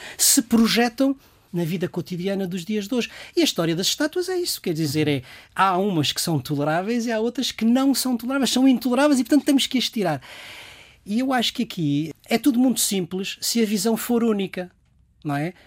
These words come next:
Se é só a visão do que vence, se é só a visão da maioria, se é só a, a glória do passado. Não, a história é as duas coisas. É também a visão dos vencidos, é também a visão das minorias e também são as misérias dos povos. E temos que aceitar essa pluralidade.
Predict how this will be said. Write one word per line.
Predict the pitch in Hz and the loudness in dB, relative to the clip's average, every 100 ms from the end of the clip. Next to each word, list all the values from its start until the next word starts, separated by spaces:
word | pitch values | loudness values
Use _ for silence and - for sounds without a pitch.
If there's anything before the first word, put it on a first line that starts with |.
| - - | -20 -6
Se | - 180 | 0 0
é | |
só | - 240 196 | 2 2 2
a | |
visão | 151 175 180 170 147 | 0 0 0 0 -2
do | 139 | -4
que | 143 139 | -6 -2
vence, | 196 262 254 165 | 2 2 0 -4
se | - | -4
é | 135 | -2
só | - 226 | 2 2
a | 170 | 2
visão | 170 185 | 0 0
da | 165 156 | 0 2
maioria, | 156 160 170 226 247 | 2 2 2 0 0
se | 226 - | -2 -2
é | 160 | -4
só | - 214 190 - - - | 0 2 2 -2 -16 -8
a, | 156 - 165 | -6 0 0
a | |
glória | 143 175 202 196 156 | 2 4 4 4 4
do | 147 139 | 0 0
passado. | 175 - 226 240 - - - | -2 0 0 -2 -10 -14 2
Não, | 269 294 147 | 4 4 0
a | 165 | -2
história | - - 214 240 277 233 | -2 2 2 2 0 0
é | 262 | 0
as | 254 | 0
duas | 220 294 | 0 -2
coisas. | - 339 320 240 226 - - | -2 -6 -4 -4 -6 -12 -2
É | 185 | -2
também | - 190 196 | 0 -2 0
a | 170 | 0
visão | 160 151 147 | 0 0 0
dos | 131 | 0
vencidos, | 151 147 - 294 - | -2 -2 0 0 0
é | 180 | -4
também | 175 180 | 0 0
a | |
visão | 165 151 170 | 0 0 0
das | 170 160 | 0 0
minorias | 180 175 202 262 | 0 0 2 2
e | 302 | 2
também | 294 269 302 | 4 4 4
são | - 311 | 4 4
as | 285 | 4
misérias | 233 247 208 247 302 269 | 6 4 4 2 4 2
dos | 240 - | 2 -4
povos. | - 302 277 156 - - - - - | -2 -2 -2 -10 -18 -20 -20 -20 -8
E | 233 226 | 0 0
temos | 226 320 - | 4 4 4
que | 254 | 0
aceitar | 226 226 220 208 214 | 0 0 0 0 0
essa | 208 226 | 0 -2
pluralidade. | 226 208 214 214 214 226 240 170 | -4 -4 0 0 0 0 0 -2